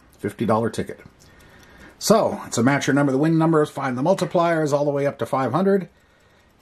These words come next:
and, uh, the bonus number is good for five times. Odds are one in two point five one, and let's get with it. When we're gonna start with the bonus number, and once again, we're using M two M Grub and Gamble's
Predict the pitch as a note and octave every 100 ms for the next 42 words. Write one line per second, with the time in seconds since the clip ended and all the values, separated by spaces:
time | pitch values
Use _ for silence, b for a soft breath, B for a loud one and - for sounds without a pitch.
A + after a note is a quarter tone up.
0 | - D#3+ F3 F3+ F#3 F#3 F#3 F3+ F3+ E3+
1 | F3+ - E3+ E3 C#3+ E3 D#3 - E3 D3
2 | - D3+ D#3 D3+ D3+ B B B - B2+
3 | C#3 C3+ C3+ C3 C3+ A#2+ B2 A2 - B2
4 | G2+ F#2+ D3+ A#3 A3 G#3+ F#3+ - _ _
5 | b b b b b b - A#2+ A#2+ A#2+
6 | C3 A#2+ - D3+ C3 - - B B B
7 | B B B B B - - D#3 E3+ E3
8 | D#3 C#3+ C#3 - C3+ C3 G#2+ B2 A#2 A2
9 | A2 G#2 G2+ - - - - - - D3
10 | D3+ C3+ C3+ C3 A#2 B2 G#2+ A2 A2+ G#2
11 | - B2 A#2 A2+ A2+ G#2+ G2+ G#2 G#2 F#2+
12 | F#2 E2